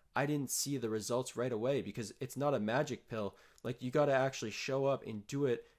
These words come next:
and deal with your thoughts and deal with your emotions. But once you do it, and once you get past a certain layer of,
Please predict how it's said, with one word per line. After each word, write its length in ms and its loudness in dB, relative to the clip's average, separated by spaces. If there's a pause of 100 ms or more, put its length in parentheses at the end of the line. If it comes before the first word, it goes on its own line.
(120)
and 200 -2 (220)
deal 180 2
with 160 0
your 120 -4
thoughts 520 0 (280)
and 280 -4 (160)
deal 160 0
with 160 -2
your 100 0
emotions. 500 -2
But 300 -2
once 300 -2
you 100 -2
do 240 0
it, 160 2
and 120 -2
once 180 -2
you 80 -4
get 240 0
past 260 -2
a 40 -4
certain 340 -2
layer 340 2
of, 160 -2